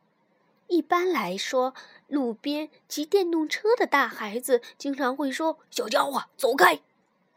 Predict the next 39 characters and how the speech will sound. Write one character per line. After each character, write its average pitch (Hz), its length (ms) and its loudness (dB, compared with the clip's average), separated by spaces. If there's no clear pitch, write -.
但 403 180 -6
是 381 320 0
这 587 280 -2
个 269 100 4
大 294 120 -2
孩 226 420 -2
子 226 260 2
没 214 220 -4
有 277 180 -4
那 196 200 -4
样 185 200 -6
做， 190 380 -6
而 330 180 0
是 370 280 -4
微 381 220 4
笑 359 280 0
着 294 220 0
拍 339 160 -2
拍 339 200 -4
自 330 200 -6
己 254 200 -8
的 254 120 -2
膝 285 220 -6
盖 294 220 2
说 330 300 -2
：“那 247 160 4
你 190 140 -4
上 285 260 6
来 175 120 2
吧。” 190 360 4
尤 349 220 0
里 427 280 0
真 440 160 2
的 494 180 8
可 285 200 0
以 294 240 -2
开 311 220 -2
这 320 200 -2
辆 285 280 0